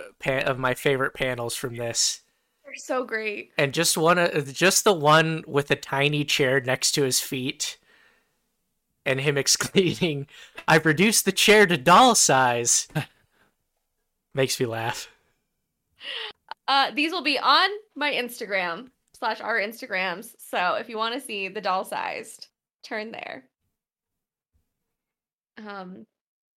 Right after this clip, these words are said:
Speaker 2: okay, so after he does his doll-sized furniture and falls outside, he is scared of the ants and then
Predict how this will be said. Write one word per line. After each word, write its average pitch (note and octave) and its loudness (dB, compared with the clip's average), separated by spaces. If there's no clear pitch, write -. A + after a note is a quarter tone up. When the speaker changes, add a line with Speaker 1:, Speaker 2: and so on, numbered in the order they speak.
Speaker 2:
okay, B3+ -10
so C4+ -4
after F#4+ -2
he D#4+ -6
does A#3 -2
his C4+ -8
doll-sized G#3+ -6
furniture F#3 -10
and G#3 -12
falls B3+ -4
outside, F#3 -6
he C4+ -6
is B3 -4
scared A4 2
of D4+ -10
the D4+ -8
ants B3+ -2
and D4+ 2
then F#4+ 2